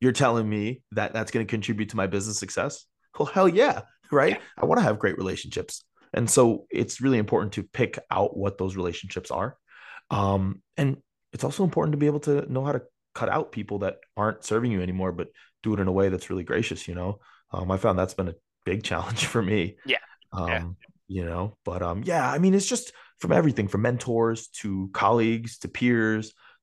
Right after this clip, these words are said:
Speaker 1: to people that I mentor now. Um, it's beautiful. It's, it's beautiful to have a great support system and people you look up to and, and all that. Yeah.
Speaker 2: Yeah. And it, it's just,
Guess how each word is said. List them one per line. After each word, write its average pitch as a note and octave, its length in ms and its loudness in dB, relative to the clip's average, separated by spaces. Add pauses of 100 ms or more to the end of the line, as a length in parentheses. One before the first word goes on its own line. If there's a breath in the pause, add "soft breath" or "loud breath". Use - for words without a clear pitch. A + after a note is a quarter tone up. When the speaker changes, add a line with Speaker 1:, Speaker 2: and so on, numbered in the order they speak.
Speaker 1:
to F#2 280 -2
people G2+ 280 2
that F#2+ 100 4
I E2+ 80 -2
mentor A2+ 420 -2
now. G#2+ 420 -2 (220)
Um, F#2 540 -4 (280)
it's - 120 -16
beautiful. - 540 -4
It's, A2 220 -4
it's A2 200 -6
beautiful F#2+ 380 -6
to E2+ 60 -6
have E2 100 -6
a E2 40 -14
great E2 200 -4
support - 300 -12
system - 320 -10
and D#2+ 160 -12 (400 soft breath)
people - 200 -4
you E2+ 80 -2
look E2+ 140 -6
up - 160 -8
to F#2 220 -4
and, F2 200 -12
and F2 120 -12
all F#2+ 120 -4
that. - 220 -8
Yeah. F#2 220 -6 (580)
Speaker 2:
Yeah. C3+ 140 0 (100)
And A3 100 4
it, A#3 320 2
it's F#3 120 -4
just, - 400 0